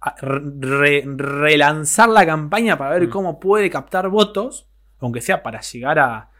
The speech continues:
Speaker 1: al balotaje. Tenés a un Jun-, Jun-, Juntos por el Cambio que hizo una elección mala, porque pensemos, pensemos, eh, en las paso de dos mil diecinueve, ¿no?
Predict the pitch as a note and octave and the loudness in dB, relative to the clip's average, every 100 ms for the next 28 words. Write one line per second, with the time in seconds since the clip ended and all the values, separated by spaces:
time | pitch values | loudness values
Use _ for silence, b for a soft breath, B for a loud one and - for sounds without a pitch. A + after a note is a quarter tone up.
0 | _ _ B2+ A#2 A#2 A#2+ B2 A#2+ E3 F#3+ | _ _ -4 -4 -2 -2 0 6 6 6
1 | - _ b b b b b b _ - | -2 _ b b b b b b _ -6
2 | A#2+ C#3 D#3 - - _ C3+ D3 C#3+ F#3+ | -2 0 0 -2 -14 _ -2 0 2 4
3 | F#3+ F3+ - F3+ F#3+ F#3 F3+ E3+ - F#3+ | 4 2 -2 2 4 2 -2 -6 -6 -4
4 | F3+ D#3+ E3 D3 E3+ F#3+ F3 C3+ C#3 C3+ | -2 2 2 2 0 -2 -2 -4 -4 -6
5 | C3+ D3 D3+ C3+ C#3+ D3+ G#3 G#3 F3+ A#3 | -6 -8 -6 -8 -6 0 2 2 0 -4
6 | C3+ A2+ A2 - A#2 - D#3 D#3+ - _ | -14 -16 -16 -12 -10 -6 -4 -4 -6 _
7 | _ _ _ _ _ _ C#3+ C3+ F3 G#3 | _ _ _ _ _ _ 0 2 0 0
8 | F#3 - - _ _ - C3 - C#3 C#3 | -2 -6 -16 _ _ -12 -10 -6 -4 -2
9 | - F#3+ F#3+ D3+ C3+ D#3+ D3+ C#3+ C#3 B2+ | 2 2 4 2 0 -2 -6 -8 -8 -8
10 | A2+ G#2+ D3 C#4 | -8 -8 -8 -8